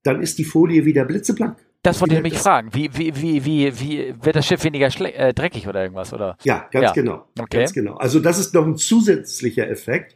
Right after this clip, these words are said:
Speaker 2: Mhm.
Speaker 1: Einmal, dass die Strömung besser anliegt und zum anderen auch, dass das wirkt wie so eine, wie so eine, ähm, äh, Politur. Es gibt ja hier so Produkte, Rain-X oder so, die du dir auf die Scheibe machen kannst.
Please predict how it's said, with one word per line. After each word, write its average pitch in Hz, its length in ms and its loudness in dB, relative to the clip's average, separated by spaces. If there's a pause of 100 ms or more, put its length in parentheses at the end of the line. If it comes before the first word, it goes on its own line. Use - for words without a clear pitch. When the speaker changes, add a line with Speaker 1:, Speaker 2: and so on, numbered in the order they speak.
Speaker 2:
Mhm. 135 300 -12
Speaker 1:
Einmal, 156 400 2
dass - 160 -2
die 123 120 -6
Strömung 185 360 4
besser 170 300 -2
anliegt 160 420 0
und 139 140 -4
zum 127 200 -2
anderen 160 380 0
auch, 151 320 -6 (300)
dass - 220 0
das 147 260 -2
wirkt 139 420 2
wie 156 160 0
so 139 220 0
eine, 139 340 2 (400)
wie 127 100 0
so 139 180 0
eine, 131 440 4
ähm, 123 460 0
äh, 123 160 2
Politur. 127 360 -2
Es 127 120 0
gibt - 120 -4
ja 156 60 4
hier 131 160 2
so 127 80 -2
Produkte, 139 580 2
Rain-X 131 680 0
oder 117 180 0
so, 107 200 0
die 107 180 -4
du 113 120 -2
dir 123 180 -2
auf - 80 -6
die 127 80 -6
Scheibe 139 360 4
machen 110 240 0
kannst. - 220 -10